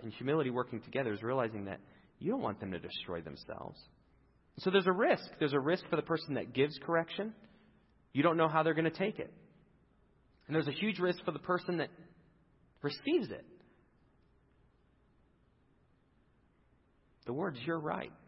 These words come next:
or, "Thank you." You know what? I've, I've never seen it that way, and I need to think that through, but I, I think,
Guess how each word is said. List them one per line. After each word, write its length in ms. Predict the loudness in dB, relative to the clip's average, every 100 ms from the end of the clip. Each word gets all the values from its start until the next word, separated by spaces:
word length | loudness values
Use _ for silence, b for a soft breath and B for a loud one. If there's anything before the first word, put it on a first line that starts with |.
| -18
or, 100 | -12 -6
"Thank 300 | -6 -6 -10
you." 160 | -12 -14 -20 _ _ _ _ _ _ _ _ _ _ _ _ _ -14
You 60 | -8
know 80 | -4
what? 100 | -2
I've, 160 | -2 -6 -10
I've 120 | -6
never 240 | -4 -4 -6 -4
seen 140 | -4
it 100 | -4
that 180 | -4 -4
way, 200 | -6 -6
and 160 | -8 -12 -20 -20 -20 _ _ _ _ _ _ _ _ _ _ -10
I 80 | -6
need 100 | -6
to 80 |
think 200 | -4 -4
that 180 | -4 -4
through, 180 | -4 -4
but 100 | -2
I, 220 | -2 -2
I 40 | -6
think, 200 | -6 -6